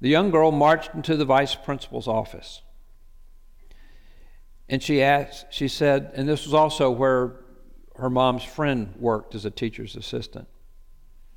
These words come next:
And she stated that she believed there needed to be a school-wide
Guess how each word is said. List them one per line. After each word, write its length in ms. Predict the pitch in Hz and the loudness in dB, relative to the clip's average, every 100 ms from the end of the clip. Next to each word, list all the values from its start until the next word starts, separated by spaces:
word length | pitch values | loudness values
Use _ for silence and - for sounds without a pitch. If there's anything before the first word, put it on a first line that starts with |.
| - - | -20 -12
And 120 | 123 | -4
she 180 | - 214 | 0 0
stated 380 | - 175 170 143 | 4 4 4 2
that 160 | 117 | -2
she 240 | - 202 208 | -2 0 0
believed 420 | 156 151 147 131 | 0 2 2 0
there 120 | 113 | 0
needed 280 | 123 151 139 | 0 0 0
to 60 | |
be 160 | 117 120 | -2 -2
a 100 | 101 | -2
school-wide 1080 | - - 180 196 196 170 131 123 123 123 | -8 -2 2 4 2 2 2 4 2 0